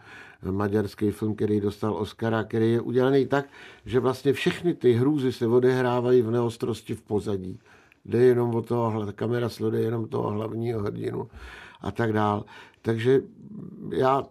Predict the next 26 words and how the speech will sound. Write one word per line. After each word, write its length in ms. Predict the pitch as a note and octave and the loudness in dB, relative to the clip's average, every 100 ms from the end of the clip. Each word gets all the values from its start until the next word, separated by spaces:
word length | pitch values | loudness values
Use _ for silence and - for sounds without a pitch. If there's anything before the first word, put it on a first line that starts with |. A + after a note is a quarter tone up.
| _ | _
teď, 420 | D#3 D#3 - - | 0 0 -2 -2
eh, 1040 | C3 B2+ B2 B2 B2 B2 A#2+ A#2+ - - | 2 4 4 4 4 2 0 -4 -10 -12
mám 480 | B2 B2 C3+ C#3 C#3+ - | -6 -2 0 0 0 -4
asi 240 | A#2 C#3+ | -4 -4
dva 220 | A#2 C3+ | 0 -2
příběhy, 880 | A#2+ - B2+ A#2 C3 B2 C3 C3+ B2+ - - - - _ - | -2 -8 -6 2 4 6 8 6 4 -4 -20 -20 -20 _ -4
eh, 280 | G#2 G#2 | 0 0
který 360 | G2 A2 A#2+ B2+ | -2 -2 0 0
se 120 | A#2+ | -2
týkají 800 | G2 A2 G#2 - A2+ A#2 D3 D#3+ - | -6 -6 -6 0 0 4 2 2 -6
těchhletěch 560 | - A2+ A#2+ A#2 B2+ A#2 | -6 -4 -2 -2 -2 0
věcí 640 | B2 A#2 - C3 C3 C#3 - | 0 -2 -6 -4 0 -2 -2
a 380 | G#2+ G#2+ G2+ G#2 - - - | 0 0 0 -4 -16 -20 -16
u 120 | - G#2 | -12 -6
toho 220 | A2+ A2+ | -2 2
jednoho, 640 | A2 G#2+ A#2 A#2+ A#2+ A#2+ | 2 2 0 2 0 0
u 100 | A2+ | -4
té 100 | G#2+ | -4
jedné 300 | A2+ A2+ A#2 | -2 0 0
literární 520 | A#2 A2+ A2+ A2+ A#2 | 0 0 0 0 0
předlohy 600 | A2 - G#2+ A#2 A2+ A#2 | -4 -4 -2 2 2 0
usiluju 520 | - G#2+ - A#2 A2 G#2+ | -2 -6 -2 0 2 2
o 40 | |
to 160 | G#2+ A2 | 0 -2
získat 400 | A2 G#2 G2+ E2+ | -2 -6 -8 -6
práva 500 | G2+ G2+ G#2 B2+ | -2 -2 0 -2